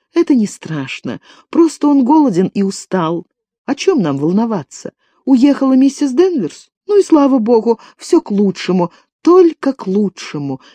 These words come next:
"Ешь", — сказала я, — "тебе надо поесть". Теперь всё будет иначе. Я больше не буду бояться прислуги, не буду перед ними робеть. Без миссис Денверс я помаленьку научусь вести хозяйство в доме,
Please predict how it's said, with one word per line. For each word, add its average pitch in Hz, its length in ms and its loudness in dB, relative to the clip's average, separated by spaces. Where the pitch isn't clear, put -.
"Ешь", — 196 560 0
сказала 147 340 -4
я, — 156 240 0
"тебе 131 220 -2
надо 226 240 2
поесть". 151 680 -4
Теперь 170 640 0
всё 220 400 0
будет 202 400 -4
иначе. 226 540 -4
Я 247 220 2
больше 220 440 2
не 226 140 2
буду 185 260 0
бояться 196 520 -2
прислуги, 180 800 -2
не 254 160 4
буду 233 240 2
перед 226 300 0
ними 240 220 4
робеть. 220 640 0
Без 202 280 0
миссис 247 540 2
Денверс 190 720 0
я 269 300 2
помаленьку 240 540 2
научусь 247 500 0
вести 214 280 -2
хозяйство 180 600 -2
в 165 100 -4
доме, 233 400 0